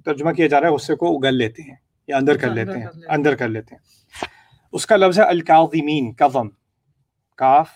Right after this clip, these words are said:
Speaker 1: زوئے اور میم، یہ تین حروف ہیں۔ عربی میں جو الفاظ ہوتے ہیں وہ تین حروف سے نکلتے ہیں۔ الکظام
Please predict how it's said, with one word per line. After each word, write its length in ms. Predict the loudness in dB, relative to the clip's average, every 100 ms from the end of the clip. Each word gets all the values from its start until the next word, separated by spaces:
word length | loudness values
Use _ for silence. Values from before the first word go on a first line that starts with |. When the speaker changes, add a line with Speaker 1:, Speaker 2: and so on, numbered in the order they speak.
| _ -14
Speaker 1:
زوئے 280 | -10 -8 -8
اور 160 | -8
میم، 240 | -8 -8 -10 _ _
یہ 260 | -10 -8 -8 -14 _
تین 160 | -8 -8
حروف 380 | -6 -8 -8 -12
ہیں۔ 100 | -14
عربی 200 | -6 -4
میں 180 | -2 -2
جو 220 | -4 -4
الفاظ 300 | 2 2 2
ہوتے 140 | -2
ہیں 60 | -4
وہ 60 |
تین 160 | -2 -4
حروف 240 | -2 -2
سے 120 | -4 -8
نکلتے 360 | -10 -14 -20
ہیں۔ 100 | -20 _ _ _ _ _ _ -20 -12 -6
الکظام 640 | -6 -2 0 4 6 6